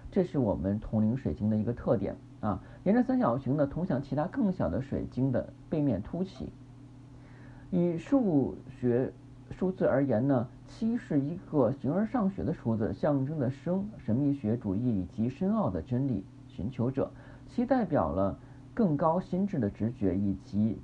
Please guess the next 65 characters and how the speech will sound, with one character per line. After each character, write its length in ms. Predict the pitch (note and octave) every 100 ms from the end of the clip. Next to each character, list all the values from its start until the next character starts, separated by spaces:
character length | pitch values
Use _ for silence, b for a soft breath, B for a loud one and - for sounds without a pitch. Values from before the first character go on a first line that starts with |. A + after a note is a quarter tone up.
| -
进 320 | E3 C3 B2
入 200 | C3+ F#2+
内 160 | D3
在 180 | B2+ A#2
寻 200 | G2 G2
求 180 | - G#2+
智 180 | - D#3+
慧 160 | C#3+
的 100 | G2+
人。 140 | D2 D2+ -
七 160 | - C#3
是 180 | C#3
神 200 | A#2+ -
秘 160 | F2+ B2+
的 140 | F#2+
真 240 | - - F3+
理 80 | C3
数 200 | - A2
字， 240 | - - - B B B B B - -
那 220 | A3+ G#3+
是 420 | G#3+ F#3+ D#3 C#3 -
在 200 | F3 D3
抽 300 | - G#3+ G#3+
离 220 | C3+ B2
状 200 | E3 D#3
态 140 | D#3+
下 240 | C3+ C3+ A2
允 260 | G2+ G2+
许 440 | C#3+ - - F2 - -
我 140 | A2
们 180 | F2+ G#2
的 240 | A#2+ G#2+ - - -
这 160 | C#3 A#2
个 280 | - D#2 -
什 100 | -
么 80 | G2
地 140 | C3+
方 240 | B2 G#2+ G2
啊， 120 | - A2
第 120 | C3
三 200 | C3+ C3+
只 140 | D3
眼 160 | B2 - -
洞 260 | G3 D3 A2+
见 340 | - D3 G2+ -
时 220 | - -
的 140 | F#2+ A2+
领 120 | F#2+ -
悟。 200 | C#3 C#3+ - B B B B B -
那 120 | A3
我 40 |
们 80 | C#3+
的 80 | C#3
铜 200 | C#3 B2
铃 140 | C#3+
水 180 | F3 G2+
晶 180 | F#2+ C3
有 140 | G#2
如 280 | F#2+ G#2+ A#2
此 160 | C#3 -
大 160 | C3+
的 120 | G#2+
七 180 | F#2+ -
边 200 | C#3+ C#3+
形 440 | D3+ C3 A2 F#2